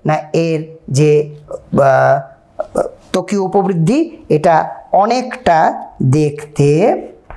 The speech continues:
এটাকে আমরা বরফ উদ্ভিদও বলে থাকি।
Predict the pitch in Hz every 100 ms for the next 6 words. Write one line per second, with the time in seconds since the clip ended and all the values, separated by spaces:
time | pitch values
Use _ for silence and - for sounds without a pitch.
0 | - - - - - - - - - -
1 | 156 180 185 180 175 151 170 175 165 175
2 | 151 165 156 214 185 151 139 127 - 113